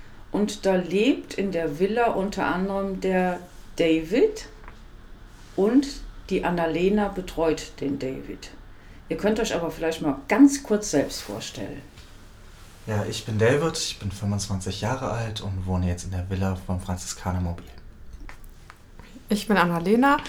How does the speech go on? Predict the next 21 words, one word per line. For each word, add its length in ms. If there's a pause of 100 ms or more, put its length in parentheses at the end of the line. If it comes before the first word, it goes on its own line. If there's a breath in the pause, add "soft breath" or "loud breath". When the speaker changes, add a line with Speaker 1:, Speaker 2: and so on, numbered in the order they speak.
(300 loud breath)
Speaker 3:
ich 320
arbeite 380
bei 140
Franziskaner 680
Mobil, 480
ich 180
bin 180
sechsundzwanzig 880
und 180
ich 180
betreue 360
den 180
David 440
seit 580 (840 loud breath)
einem 280
Jahr 300
ungefähr. 560 (2000 loud breath)
Speaker 1:
Ja, 240
super. 480
Und, 300
ähm, 560